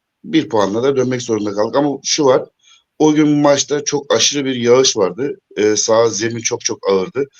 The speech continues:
Hatta maç öncesinde de, e, maçın oynanmamasıyla alakalı federasyona başvurduk ama maç saatinde saha düzeldiği için, e, mecburen sahada oynamak zorunda kaldık. Ama gerçekten sahamız çok çok ağırdı.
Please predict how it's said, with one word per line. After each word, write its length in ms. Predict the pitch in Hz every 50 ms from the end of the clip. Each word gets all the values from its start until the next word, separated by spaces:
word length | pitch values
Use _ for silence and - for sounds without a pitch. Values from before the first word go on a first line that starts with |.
| _ _ _
Hatta 280 | - 131 131 - 139 139
maç 260 | 139 147 - - -
öncesinde 440 | 131 117 113 107 - - 104 107 110
de, 160 | 135 175 170 - - _ _ _ _ _ _ _ _ -
e, 280 | - 131 131 131 131 131
maçın 340 | 127 131 135 131 - 175 170 - -
oynanmamasıyla 1000 | 120 139 143 143 165 175 175 170 160 147 143 131 127 - 139 139 120 113 - -
alakalı 460 | - 123 127 127 117 123 135 151 170
federasyona 580 | 160 - 156 139 143 143 135 - - 135 131 123
başvurduk 380 | 131 131 131 - 135 147 170 180
ama 100 | 156 135 135
maç 140 | 143 151 147
saatinde 460 | - - 139 127 117 120 113 123 123
saha 300 | 120 - - 131 127 127
düzeldiği 380 | 123 120 131 135 139 143 160 139
için, 300 | - - 156 160 160 - _ _ _ _ _ _ _ _ _ _ _ _ - -
e, 460 | - 127 127 127 127 127 127 127 110 - - - _ _ _ _ _ _ _ _ _ _ _ _
mecburen 480 | - - 143 160 131 107 101 120 135
sahada 420 | 131 - - 127 113 110 117 139 -
oynamak 380 | - 120 120 120 123 120 117
zorunda 260 | - 107 104 101 98 90
kaldık. 180 | 101 107 -
Ama 100 | 135 139
gerçekten 440 | 131 147 143 143 - - - 120 120
sahamız 380 | 113 - - 117 113 123 139 135
çok 240 | - - 113 104
çok 240 | - 127 - - -
ağırdı. 380 | 113 113 107 98 87 85 76